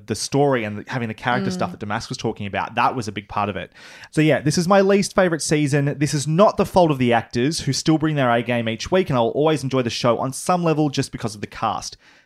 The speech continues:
Speaker 1: To me, this falls squarely on the writers and the way this story is plotted and told. There are lots of good ideas in this show. So, so, so many. Some of them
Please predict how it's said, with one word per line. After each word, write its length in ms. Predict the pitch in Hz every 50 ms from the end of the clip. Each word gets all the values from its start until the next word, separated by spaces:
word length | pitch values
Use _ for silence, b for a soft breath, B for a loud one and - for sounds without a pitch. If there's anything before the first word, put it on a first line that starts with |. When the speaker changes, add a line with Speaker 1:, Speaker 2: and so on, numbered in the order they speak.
| b b -
Speaker 1:
To 100 | - 151
me, 320 | 160 190 247 240 226 220
this 200 | 208 170 180 175
falls 240 | - - 160 151 139
squarely 420 | - - - 143 143 147 151 156 143
on 100 | 135 127
the 60 | 123
writers 420 | 110 113 110 110 113 113 113 104 -
and 140 | - 117
the 40 | 113
way 220 | 104 104 110 113 120
this 140 | 120 113
story 420 | - - - 113 110 110 110 101 67
is 140 | 85 104 -
plotted 640 | _ _ - - - 185 196 190 - 196 196 185 - -
and 200 | 113 113 110 104
told. 500 | - - - 123 110 98 - - - - B B B B B B B B
There 160 | - 131 139 143
are 160 | 143 139 135
lots 380 | 131 127 151 180 160 160 -
of 240 | - - 143 117 113
good 180 | - 131 143 - -
ideas 640 | - 113 117 113 110 104 - 120 120 123 123 113 107
in 80 | 107
this 100 | 104 101
show. 380 | - - - 104 92 87 - - -
So, 420 | - - - - - 220 220 214 214
so, 280 | - - 196 170 170
so 360 | 160 - - - 143 131 127
many. 360 | 120 113 107 101 95 98 92 -
Some 220 | - - 180 185
of 80 | 208 175
them 220 | 196 190 185 190